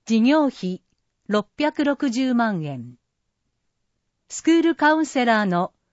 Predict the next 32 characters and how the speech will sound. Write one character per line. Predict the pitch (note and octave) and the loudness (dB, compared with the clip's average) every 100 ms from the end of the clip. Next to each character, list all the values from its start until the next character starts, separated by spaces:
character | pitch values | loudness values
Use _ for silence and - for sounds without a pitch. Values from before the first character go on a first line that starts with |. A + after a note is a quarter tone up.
| _ | _
ス | - - E4 | -12 0 0
ー | - | 2
パ | D#4 D4+ | 4 4
ー | |
バ | D4 D4 | 4 2
イ | B3 | 2
ザ | F#3+ F3 D#3+ - _ - | -2 -2 -2 -8 _ -4
ー | F3+ | -2
を | F3+ _ _ - | -2 _ _ -4
配 | C4+ D4 | -2 -2
置 | - | -4
す | - D4 | -6 -2
る | D4+ | -2
と | C4+ | -2
と | - G#3 | -2 -2
も | F#3+ | -2
に、 | F3+ F#3 _ _ _ _ _ - | -2 -4 _ _ _ _ _ -4
事 | A3+ | 0
例 | C#4+ D#4+ | 2 2
検 | D#4+ D#4+ D4+ D#4 | 2 0 2 2
討 | D4+ | 2
会 | B3+ A3 G3 | 0 -2 0
や | F3 F3+ _ _ _ _ | -2 -2 _ _ _ _
フ | A#3 | -2
リ | C#4 D#4+ | 2 0
ー | |
ス | - - | -2 -2
ク | D#4+ | 0
ー | D#4 | 0
ル | C4 | -2
と | - G#3 | -4 -4
の | F#3 F#3+ | -2 -4